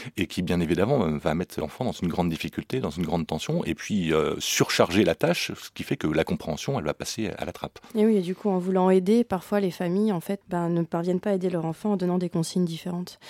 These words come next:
Speaker 2: Alors là, on a vu du coup pour les institutions, on a vu pour les parents,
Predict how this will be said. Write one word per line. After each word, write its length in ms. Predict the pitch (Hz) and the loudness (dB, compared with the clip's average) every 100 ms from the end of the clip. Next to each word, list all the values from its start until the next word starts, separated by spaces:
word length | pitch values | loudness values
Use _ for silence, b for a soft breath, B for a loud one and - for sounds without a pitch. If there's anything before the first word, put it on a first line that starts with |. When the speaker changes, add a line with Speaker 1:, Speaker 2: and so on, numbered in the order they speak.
| B B | B B
Speaker 2:
Alors 200 | 175 175 | 4 6
là, 100 | 214 | 8
on 80 | 220 | 8
a 80 | 196 | 6
vu 140 | 220 | 4
du 140 | 208 | 0
coup 120 | - - | 2 2
pour 140 | 202 | 2
les 120 | 196 | 2
institutions, 840 | 190 190 196 - 180 - 269 285 - | 2 0 -6 -8 -8 -4 -2 -2 0
on 160 | 196 190 | 2 4
a 120 | 185 | 4
vu 220 | 190 220 | 2 -2
pour 160 | - 190 | -2 -2
les 100 | 180 | 0
parents, 300 | 185 202 | 0 -2